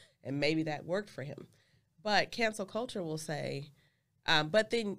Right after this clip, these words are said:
like you said, you've expressed that you disagree with some other things. Like you said, and what, from what I'm gathering from you is cancel culture says, "Nope,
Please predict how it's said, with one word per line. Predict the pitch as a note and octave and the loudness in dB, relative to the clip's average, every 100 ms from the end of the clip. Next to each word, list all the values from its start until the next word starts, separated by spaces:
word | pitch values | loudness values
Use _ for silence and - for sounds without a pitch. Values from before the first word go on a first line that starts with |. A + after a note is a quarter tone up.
| - | -4
like | D3+ D#3 | -4 -2
you | |
said, | E3+ A3 F#3 | -4 -2 -2
you've | D#3 D3 | -4 -6
expressed | - D3+ D3+ | -6 -4 -4
that | D3 - | -8 -10
you | |
disagree | D#3 C#3+ C#3+ C#3+ C#3+ C#3 | -6 -6 -6 -10 -8 -6
with | C#3 C3+ - _ | -6 -8 -12 _
some | - D#3+ | -6 0
other | F#3 F#3 | 2 0
things. | D#3+ - - - _ _ _ - | -2 -8 -12 -18 _ _ _ -4
Like | D#3+ D#3+ | -4 -2
you | E3+ | -4
said, | F#3 D3+ | -2 -2
and | D3 | -4
what, | D3 | -8
from | - D3+ D#3 - | -8 -10 -10 -10
what | C#3+ - _ _ | -10 -10 _ _
I'm | D#3 | -8
gathering | D3 F3 G3+ F3 | 0 2 2 -2
from | E3 D3 | -4 -8
you | C#3+ | -8
is | C#3 | -6
cancel | F#3+ F3+ D#3 | -4 -4 -6
culture | - F#3 F3 | -6 -6 -6
says, | D#3 D3 | -8 0
"Nope, | E3 B3+ B3 | 4 4 4